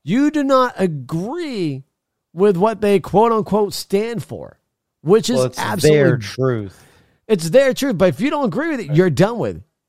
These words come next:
Speaker 2: So then fact check. 'cause
Speaker 1: Right.
Speaker 2: it's against my opinion.
Speaker 1: You
Speaker 2: Ah.
Speaker 1: spoke out against the vaccines. You did not want to get the jab. Here we go, folks. This is where the bananas, ban-, bans are gonna happen. You did not agree with the vaccines. You did not get it. You're ultra maga. But guess what's starting to come
Speaker 2: Right.
Speaker 1: out now?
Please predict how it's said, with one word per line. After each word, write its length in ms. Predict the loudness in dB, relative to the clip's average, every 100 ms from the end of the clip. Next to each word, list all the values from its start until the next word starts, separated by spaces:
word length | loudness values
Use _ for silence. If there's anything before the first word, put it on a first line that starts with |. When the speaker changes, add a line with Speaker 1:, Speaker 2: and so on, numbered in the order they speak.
| _ -20
Speaker 2:
So 180 | -10 -4
then 160 | -4
fact 380 | -4 -4 -4 -4
check. 260 | -6 -6 -10 _ -4
'cause 80 |
Speaker 1:
Right. 140 | -2 -2
Speaker 2:
it's 120 | -4
against 300 | -6 -4 -2
my 120 | -2
opinion. 500 | -2 -2 -4 -6 -14 -4
Speaker 1:
You 220 | 4 6
Speaker 2:
Ah. 120 | 6
Speaker 1:
spoke 260 | 4 2 4
out 140 | 2 4
against 340 | 4 2 4
the 80 | 0
vaccines. 680 | 4 2 2 -2 0 0 0
You 360 | -2 4 4
did 140 | 4 2
not 240 | 2 2
want 180 | 4 4
to 60 | 4
get 140 | 2
the 80 | 2
jab. 360 | 4 4 4
Here 120 | 4 2
we 80 | 2
go, 140 | -2
folks. 340 | -4 -6 -6
This 160 | -6 -6
is 60 | -4
where 160 | -4
the 80 | -4
bananas, 400 | -6 -6 -6 -8
ban-, 360 | -10 -6 -6 -4
bans 280 | -2 -2 -2
are 40 |
gonna 160 | -2 -2
happen. 360 | -2 -4 -6 -8 -18 -20 _ -2
You 180 | 0
did 140 | 2 2
not 180 | 2 2
agree 240 | 2 0
with 80 | 0
the 40 |
vaccines. 560 | 2 4 2 2 2 2
You 80 | 2
did 140 | 4
not 220 | 4 2
get 200 | 4 2
it. 220 | 2 -4 -14 _ _ _ _ _
You're 280 | -2 2 4
ultra 280 | 4 4 2
maga. 360 | 2 2 2 0
But 240 | 0 2
guess 320 | 4 4 2
what's 220 | 2 0
starting 280 | 2 0 0
to 60 | -2
come 240 | 0 0
Speaker 2:
Right. 80 | 2
Speaker 1:
out 140 | 0
now? 460 | 0 -2 -4 -8 -12